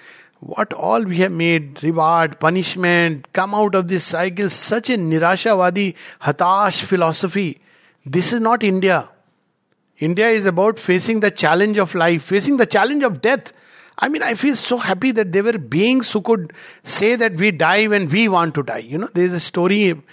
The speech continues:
even in the Western context, of Queen Elizabeth. When she is, um, you know, on the deathbed and there are farmers who have come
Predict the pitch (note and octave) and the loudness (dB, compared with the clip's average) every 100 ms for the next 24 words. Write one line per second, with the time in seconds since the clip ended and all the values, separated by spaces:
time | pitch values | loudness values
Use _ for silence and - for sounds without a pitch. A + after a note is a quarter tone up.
0 | - - - G#3 E4 E4 F#3 E3+ E4+ D#4+ | -20 -10 0 2 2 2 2 0 0 0
1 | G#3+ F3 D#3 - F3 D3+ - C4+ B3 G#3 | 0 0 -2 -2 -6 -4 0 2 2 2
2 | A#3 C4+ - - - _ _ _ _ _ | 0 0 0 -2 -14 _ _ _ _ _
3 | _ - F3 A3 - A3 A3 F#3 F3 F#3 | _ -2 0 0 2 2 2 0 0 2
4 | E3+ D#3 C#3+ B2 A#2+ - D#3+ F#3 E3 - | 4 2 0 -4 -10 -4 -2 0 -2 0
5 | D#3 F3 D3 D#3+ E3 - D3+ D3+ D3 D3+ | 0 0 0 0 -2 0 0 0 0 0
6 | D#3 D#3 C#3 D3+ D#3+ - D3 D3 C#3 D#3 | 0 0 2 2 0 0 -4 -4 -2 -2
7 | C#3+ D3 C3 | -2 -2 -8